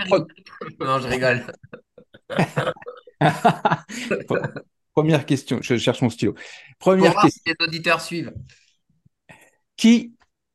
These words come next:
Speaker 2: a remporté la grande finale des Golden Trail World Series en Italie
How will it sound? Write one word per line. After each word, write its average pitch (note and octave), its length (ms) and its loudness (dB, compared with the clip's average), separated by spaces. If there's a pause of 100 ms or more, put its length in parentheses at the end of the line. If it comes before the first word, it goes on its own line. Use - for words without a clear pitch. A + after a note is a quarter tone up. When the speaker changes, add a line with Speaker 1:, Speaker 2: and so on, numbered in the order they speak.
(140)
Speaker 2:
a C3 120 2
remporté E3+ 840 2 (200)
la A#2 200 2
grande D#3+ 360 4
finale A#2+ 500 2
des A#2 100 2
Golden C#3+ 460 2
Trail B2 300 -4
World B2 440 0
Series C3+ 600 -6 (240)
en A2+ 220 2
Italie D3 600 4